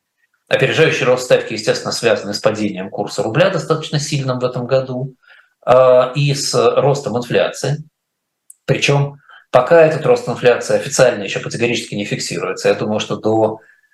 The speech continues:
а, выборов весной никого не захотят пугать. Потому что, ну, большая инфляция — это всегда очень негативный фактор для населения. Население воспринимает это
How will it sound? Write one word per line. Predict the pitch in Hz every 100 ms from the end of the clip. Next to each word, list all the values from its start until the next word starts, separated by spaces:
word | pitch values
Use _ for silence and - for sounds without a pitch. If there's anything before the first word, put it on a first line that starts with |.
| -
а, | - 110 107 107 -
выборов | 120 143 156 - -
весной | 117 - 120 98 92
никого | 98 107 107
не | 101
захотят | - - - 98
пугать. | - 104 - - - _ _ _ _ _ _ _ _ _ _ _ _ _
Потому | - 123 107 110
что, | - 135 120 117 104 107
ну, | 120
большая | 117 117 117
инфляция — | 107 131 131 -
это | -
всегда | - 107
очень | - -
негативный | 92 110 - 92 90
фактор | - - 101
для | -
населения. | 95 - 117 139 117
Население | 92 - 104 110 95
воспринимает | 95 - 101 98 95 87 87
это | 87 - 82